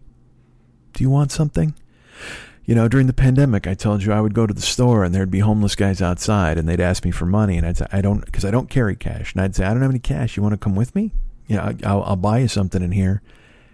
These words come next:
And, and I would take them through the store. I said, "Pick out what you want." And then they'd, they'd ask me like I was their dad if they could get something. And I'd, I'd be like, "Look, man, get what you want. Get lunch now and get something for later, you know,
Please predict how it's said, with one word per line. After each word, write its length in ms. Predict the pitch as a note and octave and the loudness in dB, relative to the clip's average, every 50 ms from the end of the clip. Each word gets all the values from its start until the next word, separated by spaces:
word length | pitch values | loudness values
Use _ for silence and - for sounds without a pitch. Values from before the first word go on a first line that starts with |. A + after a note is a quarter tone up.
| _ _ _ - - | _ _ _ -8 -2
And, 460 | - G#2+ G#2+ G#2+ G#2 G2+ G2+ G2+ - - _ | 0 2 2 4 2 2 0 -2 -4 -6 _
and 380 | - A2+ G#2+ G#2+ G#2+ G#2 F#2+ - - | -2 0 2 2 0 -2 -2 -4 -2
I 140 | G#2+ G#2+ G#2+ | 0 2 2
would 140 | A2 G#2+ | 2 2
take 180 | - A#2 A2 G2+ | 2 0 0 0
them 140 | - A2+ G#2 | -4 -4 -2
through 100 | - A#2 | -2 -2
the 100 | G#2 G2 | -2 -4
store. 320 | - - - C3+ D#3 C#3+ | -4 -2 -2 0 0 0
I 40 | G#2 | 0
said, 200 | F#2+ - G2 F2+ | 0 -2 0 0
"Pick 180 | - A#2+ A2+ - | 0 0 2 0
out 100 | B2+ A#2+ | -2 -2
what 80 | - C3 | -4 -4
you 100 | A#2+ A2 | -4 -2
want." 320 | A2 C3 C3+ A2 E2 - | -2 0 0 0 0 0
And 120 | - G#2 | -2 0
then 80 | A2+ A2+ | 0 0
they'd, 240 | A#2 A2+ A2+ G#2+ - - - - - - - - | 0 0 0 0 -4 -6 -12 -18 -18 -18 -10 -2
they'd 160 | - A#2+ A2+ | 0 0 2
ask 360 | G2 A2+ C#3+ D3+ - - - | 4 4 4 2 2 0 -4
me 100 | - F#2 | -6 -6
like 180 | E2 D#2 - - | -6 -6 -4 -4
I 80 | F#2+ F2+ | -2 -2
was 180 | F#2 F#2+ E2+ | -2 -4 -4
their 120 | - - D#2 | -4 -6 -6
dad 400 | - - - G#2+ A#2+ A#2+ G2 F2+ | -6 -4 -2 0 0 0 0 -2
if 80 | E2 | -2
they 120 | - F2+ F2+ | -4 -6 -6
could 160 | - D#2 - | -6 -6 -4
get 200 | - G#2 A2 - | -2 -2 -2 -2
something. 400 | - F#2 E2+ D#2+ D#2 - E2+ E2+ | -2 -2 -2 -2 -2 -2 -2 -2
And 80 | E2+ | 0
I'd, 240 | F2 F#2 F#2+ F#2+ G2 - | 0 0 0 -2 -4 -4
I'd 240 | - G2+ G2+ G2+ F#2 | -2 -2 0 0 0
be 100 | - - | 0 0
like, 220 | F#2 F2+ F2 - - | 0 -2 -4 -4 -4
"Look, 180 | D3+ D#3 - | -4 -4 -2
man, 360 | B2 A#2+ B2+ C3+ C#3 C#3 B2+ - - - | 0 2 2 2 2 0 -4 -8 -10 -4
get 160 | - A#2 G2+ | -4 -2 -2
what 140 | C3 - - | -2 -2 -2
you 80 | B2 | 0
want. 240 | B2 A#2 A2+ G2+ - - - - - - - - _ - _ _ _ _ - | 0 0 0 -2 -4 -8 -14 -20 -20 -20 -20 -20 _ -20 _ _ _ _ -4
Get 180 | - A2 - - | -2 -2 -2 0
lunch 360 | G#2 A2 C3 C3 - - - | 0 0 2 2 0 -2 0
now 280 | B2 A#2 B2 C3+ D3+ D#3 | 2 2 4 4 4 4
and 140 | D3 B2 G#2+ | 4 4 2
get 160 | G#2 G#2+ - | 2 0 0
something 320 | - - A2+ A2+ A#2+ A#2 | 0 -2 -2 -2 -4 -8
for 140 | G#2 - A2+ | -6 -4 -2
later, 380 | G2 F2+ G2 F#2 - C#2+ F#2+ - - - _ _ _ | 0 0 0 0 0 -2 -4 -6 -10 -16 _ _ _
you 100 | - G#2 | -2 0
know, 220 | F#2 E2+ E2 F#2 | 0 0 0 -2